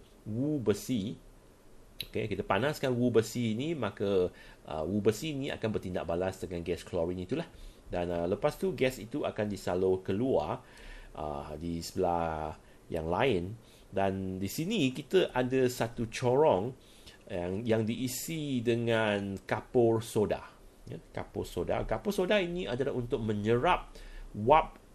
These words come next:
uh, klorin dan wap bromin yang dihasilkan, ya. Sebab gas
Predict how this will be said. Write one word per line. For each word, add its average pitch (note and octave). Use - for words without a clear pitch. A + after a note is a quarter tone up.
uh, F2+
klorin B2+
dan G2+
wap G2
bromin G#2+
yang E2
dihasilkan, E2
ya. A2+
Sebab A#2
gas C#3+